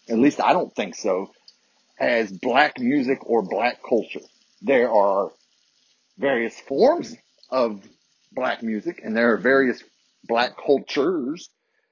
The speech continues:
But I think, and this is kind of where the discussion is gonna take us anyway, that this obsession with singularity, especially amongst white folks,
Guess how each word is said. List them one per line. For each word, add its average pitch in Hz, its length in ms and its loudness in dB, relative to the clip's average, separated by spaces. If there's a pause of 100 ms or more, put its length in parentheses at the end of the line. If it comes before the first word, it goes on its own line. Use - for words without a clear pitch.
(720)
But 151 220 2
I 139 160 -2
think, - 640 -4
and 135 160 -4
this 180 140 -6
is 135 100 -6
kind 160 200 -4
of 127 80 0
where 147 200 4
the 117 120 -2
discussion 123 600 -6
is 110 100 -8
gonna 123 180 -4
take 147 240 -2
us 131 140 -2
anyway, 120 480 2 (840)
that 151 200 0
this 190 240 2
obsession 220 640 -2
with 139 120 0
singularity, 143 920 2
especially 160 580 0
amongst 120 360 -2
white 127 320 -2
folks, - 400 -10